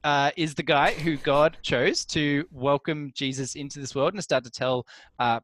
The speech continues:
people about him. And in this chapter, we're gonna hear a little bit of what he was saying to the people to get them ready for the Messiah, uh, God's son,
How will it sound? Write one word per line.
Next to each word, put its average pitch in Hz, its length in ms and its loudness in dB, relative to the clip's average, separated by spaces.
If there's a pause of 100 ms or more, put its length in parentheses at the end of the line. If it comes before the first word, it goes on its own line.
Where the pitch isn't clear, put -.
people 123 420 -6
about 113 540 -2 (100)
him. 123 380 -10 (360)
And 131 260 -4
in 135 260 -8
this 196 200 0
chapter, 131 300 -2
we're 139 80 -2
gonna 131 160 -4
hear 127 220 -4
a 123 40 -2
little 151 240 -2
bit 120 300 -2
of 107 160 -6
what 117 260 -2
he 120 300 -8
was 110 220 -4
saying 120 400 -8
to 117 180 -10
the 107 80 -14
people 127 400 -6 (300)
to 113 80 -6
get 117 180 -6
them 110 160 -12
ready 110 240 -4
for 107 440 -8 (100)
the 101 80 -12
Messiah, 98 600 -4 (160)
uh, 90 220 -8
God's 95 260 -12
son, 87 220 -14